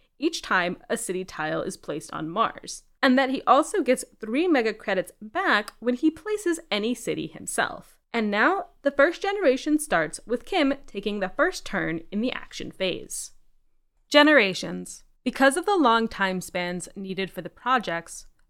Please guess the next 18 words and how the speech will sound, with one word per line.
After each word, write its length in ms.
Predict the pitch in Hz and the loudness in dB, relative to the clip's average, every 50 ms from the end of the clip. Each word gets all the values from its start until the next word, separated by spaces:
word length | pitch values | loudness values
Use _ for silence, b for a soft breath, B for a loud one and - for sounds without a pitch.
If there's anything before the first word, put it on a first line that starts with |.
| _ | _
this 200 | 220 285 359 349 | -2 0 0 0
game 300 | - - 277 277 277 262 | 2 2 2 4 4 2
is 120 | 269 277 - | 0 -2 -4
played 300 | - - 190 185 180 - | -4 -4 -2 -2 -2 -4
in 120 | - 202 | -4 -6
a 60 | 214 | -6
series 400 | 208 - - 165 160 156 156 156 | -6 -6 -8 -8 -8 -8 -8 -10
of 80 | 160 151 | -14 -14
generations. 800 | - 147 - - - - 170 190 180 - 98 - 135 - - _ _ _ _ _ _ | -14 -14 -14 -14 -12 -10 -10 -8 -8 -10 -12 -14 -18 -20 -20 _ _ _ _ _ _
Each 260 | - 208 - - 175 | -10 -10 -10 -10 -10
generation 760 | 170 202 190 180 160 165 180 190 240 240 - - 349 359 370 381 | -6 -6 -6 -6 -6 -6 -6 -6 -6 -6 -8 -8 -8 -8 -8 -8
the 80 | 392 | -10
player 340 | 392 - 220 202 190 185 180 | -10 -6 -4 -2 -2 -2 -4
goes 360 | 185 - 269 285 320 330 330 | -4 0 0 0 0 0 -4
through 400 | - - 175 175 175 175 175 - - | -8 -12 -10 -8 -6 -6 -6 -6 -4
is 160 | - 262 - | -4 -6 -4
four 240 | - - 165 139 147 | -4 -6 -6 -6 -8
phases. 720 | - - 196 214 226 185 - - - - - - - | -10 -10 -8 -8 -8 -8 -10 -14 -18 -16 -14 -14 -14